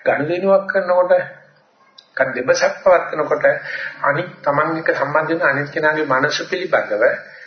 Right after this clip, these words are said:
හොඳ එළඹ සිටි සිහියක්, හොඳ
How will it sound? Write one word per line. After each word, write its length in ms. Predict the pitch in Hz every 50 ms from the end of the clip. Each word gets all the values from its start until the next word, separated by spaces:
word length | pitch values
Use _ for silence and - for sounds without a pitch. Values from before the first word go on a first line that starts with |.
| - _ _
හොඳ 260 | _ - 147 143 151 156 160 165 165 165 170 175 175 180 180 185 170 139 - - - - - _ _ _ _ _ _ _ - - - -
එළඹ 280 | - 151 147 135 143
සිටි 300 | 147 139 - - - 139
සිහියක්, 600 | 127 - - - - - 127 113 - - - _ - - _ _ _ _ _ _ _ _ _ - - - - - _ _
හොඳ 220 | _ - 147 147